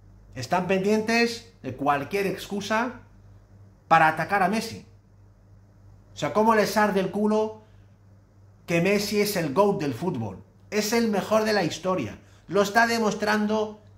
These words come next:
cada día con su equipo, con su todavía equipo, el Inter Miami y con la selección albiceleste. Él solito ganó el Mundial con Argentina, tenía la excusa del Mundial, no le falta el Mundial, no le falta el Mundial, no le falta el Mundial.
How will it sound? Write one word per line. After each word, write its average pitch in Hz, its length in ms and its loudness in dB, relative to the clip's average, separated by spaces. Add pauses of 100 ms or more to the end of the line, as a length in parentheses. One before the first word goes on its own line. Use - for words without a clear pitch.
(120)
cada 220 340 4
día 175 300 -4 (340)
con 196 180 -2
su 202 180 -2
equipo, 185 440 -2
con 127 120 -2
su 135 160 -8
todavía 170 360 0
equipo, - 420 -4 (260)
el 170 120 -6
Inter 202 260 -4
Miami 196 580 -2 (140)
y 190 100 -4
con 202 180 2
la 190 100 4
selección 185 460 -4
albiceleste. 147 840 -6 (260)
Él 233 240 0
solito 220 580 2
ganó 202 260 0
el 196 60 0
Mundial 190 440 0
con 214 160 -2
Argentina, 123 680 -6 (300)
tenía 190 320 2
la 220 80 4
excusa 214 400 -2
del 233 140 0
Mundial, 156 580 -2 (260)
no 254 200 6
le 233 140 0
falta 233 280 0
el 233 80 0
Mundial, 180 680 -2 (160)
no 240 200 2
le 240 140 0
falta 233 320 0
el 233 80 2
Mundial, 165 680 -2 (120)
no 240 220 0
le 233 120 0
falta 226 300 -2
el 220 80 -2
Mundial. 165 640 -4